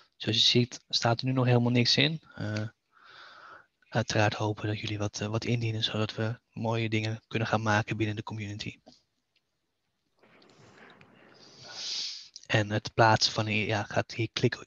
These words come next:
klik op de nieuw-, knop nieuw I D. En vervolgens heb je de, eh, ja, de mogelijkheid om je wensen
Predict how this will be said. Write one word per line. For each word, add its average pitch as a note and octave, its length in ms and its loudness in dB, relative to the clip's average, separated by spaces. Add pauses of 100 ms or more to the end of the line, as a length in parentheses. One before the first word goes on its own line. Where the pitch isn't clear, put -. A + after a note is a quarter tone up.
klik B2+ 200 4
op - 60 -12
de A2+ 60 -6
nieuw-, A2+ 320 -4
knop A2+ 200 -4
nieuw A2 220 0
I G#2+ 60 2
D. G#2 280 -6 (960)
En A#2 140 2
vervolgens G#2+ 560 -4
heb G#2+ 140 -2
je A2 60 -6
de, G#2 180 -8
eh, G#2+ 200 -6
ja, - 100 -4
de A#2 80 -8
mogelijkheid A2+ 440 -2
om A2+ 140 -6
je G#2+ 100 -4
wensen G#2+ 540 2